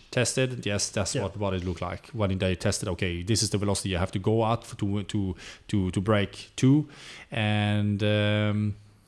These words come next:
Speaker 1: this is your V O two max. So then we say, okay, that is happening at ninety-four percent of your V O two max. But nevertheless, uh, if we just go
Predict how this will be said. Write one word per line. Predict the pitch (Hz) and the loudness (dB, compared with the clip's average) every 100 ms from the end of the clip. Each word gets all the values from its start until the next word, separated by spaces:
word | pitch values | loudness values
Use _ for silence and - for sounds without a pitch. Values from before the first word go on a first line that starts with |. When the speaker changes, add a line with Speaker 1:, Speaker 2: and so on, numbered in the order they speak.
| - - _ - | -16 -16 _ 0
Speaker 1:
this | 120 | 2
is | - | 2
your | 113 | 2
V | 123 | 0
O | |
two | 113 | 0
max. | 151 143 - - - | 0 0 0 -4 -4
So | - 135 117 | -4 0 2
then | 113 110 | 2 2
we | 107 | 0
say, | 107 110 | 0 0
okay, | 117 107 | 0 0
that | 107 104 | 0 2
is | 107 - | 0 0
happening | 104 - 98 | -2 -2 -4
at | 90 | -2
ninety-four | 101 92 - 95 | -2 -2 -4 -6
percent | - 98 | -4 -4
of | 87 | -4
your | 90 85 | -4 -6
V | 87 | -6
O | |
two | 85 101 | -6 -8
max. | 90 90 - - - - - | -8 -8 -10 -10 -18 -18 -2
But | 151 120 - - - - - - _ - - | 2 2 -2 -12 -18 -20 -20 -20 _ -18 -2
nevertheless, | 135 127 107 92 85 - - - | 0 2 2 0 0 0 -2 -4
uh, | 143 131 127 123 120 117 113 113 110 110 - | 2 4 4 2 2 2 2 2 0 -2 -4
if | 143 135 | 0 2
we | 139 | 4
just | 139 113 104 - | 6 4 0 -2
go | 127 120 | 0 0